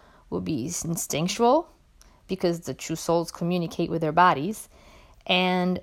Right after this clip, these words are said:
there are numerous sources online and everywhere else that describe twin flame sex as an almost outer body experience. Um,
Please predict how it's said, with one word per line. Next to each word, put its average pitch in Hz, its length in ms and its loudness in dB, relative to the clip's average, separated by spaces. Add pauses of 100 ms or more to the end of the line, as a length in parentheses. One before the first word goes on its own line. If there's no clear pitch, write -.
there 175 440 4
are 160 180 2
numerous 202 440 2
sources 220 640 2
online 208 680 4
and 180 100 2
everywhere 196 380 2
else 180 360 2
that 180 140 0
describe 180 600 2
twin 175 320 -2
flame 226 280 2
sex - 540 0 (500)
as 180 320 4
an 175 240 0 (120)
almost 180 580 0
outer 190 280 4
body 165 500 2 (420)
experience. 147 840 -8 (540)
Um, 143 420 0